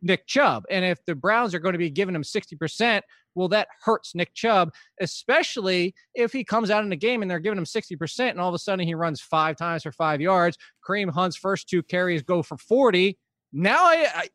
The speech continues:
I am legitimately concerned. I didn't think it was gonna be an issue, but I'm backtracking on it, and I'm sorry for everybody that thought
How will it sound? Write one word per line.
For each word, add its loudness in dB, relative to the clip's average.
I 0
am 4
legitimately 0
concerned. -4
I 0
didn't -2
think -2
it -4
was -6
gonna -2
be -2
an 2
issue, -4
but 0
I'm 2
backtracking -2
on -2
it, -2
and -2
I'm -4
sorry -2
for -6
everybody -2
that -4
thought 0